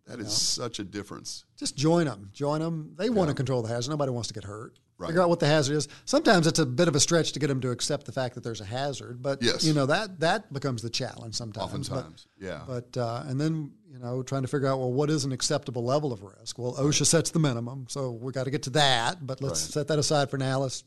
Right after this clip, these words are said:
Speaker 2: figure out a way to do it,
Speaker 1: Right.
Speaker 2: and then we'll look back at that.
Speaker 1: I like
Speaker 2: That's, that's
Speaker 1: that.
Speaker 2: the best approach, I think.
Speaker 1: That sounds good, man.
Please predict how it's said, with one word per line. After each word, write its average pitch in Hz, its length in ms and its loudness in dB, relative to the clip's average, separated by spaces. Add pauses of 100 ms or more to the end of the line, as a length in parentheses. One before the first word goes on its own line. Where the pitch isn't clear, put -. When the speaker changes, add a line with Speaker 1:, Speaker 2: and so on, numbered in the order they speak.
(140)
Speaker 2:
figure 151 180 -4
out 139 80 0
a 131 60 -4
way 131 140 -6
to 110 60 -10
do 131 280 0
it, 127 180 -4 (180)
Speaker 1:
Right. 113 140 -10
Speaker 2:
and 135 100 -8
then 135 60 -4
we'll 123 140 -2
look 131 140 -2
back 127 260 -2
at 110 120 -14
that. - 300 -14 (580)
Speaker 1:
I 92 80 -8
like 87 160 -2
Speaker 2:
That's, 143 100 -6
that's 123 180 -6
Speaker 1:
that. - 20 -20
Speaker 2:
the - 60 -12
best 113 260 -8
approach, - 480 -12
I - 80 -14
think. - 360 -20
Speaker 1:
That 92 100 -18
sounds 98 240 -6
good, 110 180 -8
man. 92 260 -12